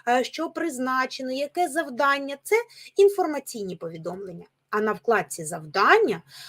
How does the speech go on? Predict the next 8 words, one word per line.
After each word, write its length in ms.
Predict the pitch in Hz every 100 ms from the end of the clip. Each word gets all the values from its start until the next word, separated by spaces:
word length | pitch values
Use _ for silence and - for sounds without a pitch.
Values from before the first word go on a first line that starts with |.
| -
будуть 320 | 185 269 247 -
систематизовані 1200 | 392 440 - 330 311 320 277 277 254 202 185 170 -
уроки, 680 | 226 196 226 349 440 370 359
так, 340 | 392 508 -
як 300 | 240 339 359
ви 140 | 392 208
їх 220 | 175 -
вибудували, 680 | 254 440 392 370 339 330